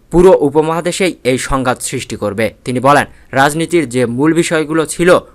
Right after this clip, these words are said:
উদারপন্থী গণতান্ত্রিক রাজনীতি, অসাম্প্রদায়িক রাজনীতি, সে বিষয়গুলোকে ধ্বংস করে দিয়ে একটা সাম্প্রদায়িক রাজনীতিকে প্রতিষ্ঠা করার প্রয়াস চালানো হচ্ছে।" সরকারের সমালোচনা করে মির্জা ফখরুল ইসলাম আলমগীর বলেন, "স্বাধীনতা যুদ্ধের যে চেতনা,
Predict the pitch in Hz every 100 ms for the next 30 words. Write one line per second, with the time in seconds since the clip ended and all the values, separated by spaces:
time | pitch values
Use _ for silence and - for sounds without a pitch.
0 | - 131 143 135 139 135 131 117 123 127
1 | 117 117 107 107 113 113 113 165 165 -
2 | 117 131 139 131 127 123 120 117 110 107
3 | 117 117 175 175 _ - 160 151 143 151
4 | 151 147 135 101 120 131 127 131 123 147
5 | 185 185 - - 113 147 - 143 139 135
6 | 131 117 123 135 135 131 135 120 - 135
7 | 127 127 117 117 - - 123 107 - 104
8 | 101 90 90 139 123 - _ - - 156
9 | 151 151 - 123 127 123 127 123 135 131
10 | 120 117 110 139 127 123 110 110 107 107
11 | 104 110 120 117 - _ - - 147 160
12 | 160 131 - 143 139 127 98 120 - 117
13 | 143 143